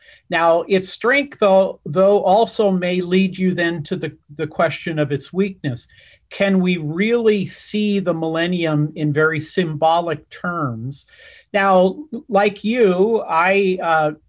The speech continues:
I have great respect for authority in church history,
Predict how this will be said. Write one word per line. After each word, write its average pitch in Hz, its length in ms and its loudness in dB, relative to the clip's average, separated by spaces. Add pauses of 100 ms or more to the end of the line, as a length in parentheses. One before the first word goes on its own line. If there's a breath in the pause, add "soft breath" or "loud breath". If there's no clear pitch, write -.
(120)
I 190 60 -2
have 185 260 -2
great 202 300 0
respect 185 560 -4
for 156 300 -4
authority 175 720 2
in 143 520 -4
church - 320 -6
history, 131 680 -6